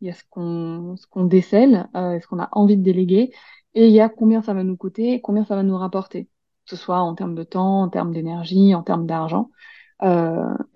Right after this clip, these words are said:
et, euh, éviter de déléguer au doigt mouillé en mode, « Ah, ça va, je pense que j'ai assez de trésor, je peux déléguer. »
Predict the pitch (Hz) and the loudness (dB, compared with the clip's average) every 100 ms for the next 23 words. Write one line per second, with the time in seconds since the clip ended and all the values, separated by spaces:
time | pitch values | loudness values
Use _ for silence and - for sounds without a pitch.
0 | - 196 196 170 170 - 202 190 190 214 | 4 8 8 6 0 2 4 4 4 4
1 | 190 190 185 202 202 180 196 196 190 208 | 4 0 0 0 0 2 2 0 -2 -4
2 | 214 190 180 254 269 214 214 220 214 190 | -6 -6 -8 -10 -10 -8 -8 -8 -10 -8
3 | 190 180 175 196 - 185 170 190 - 170 | -6 -6 -4 -6 -6 -6 -4 -4 -6 -8
4 | 160 160 190 | -8 -8 -10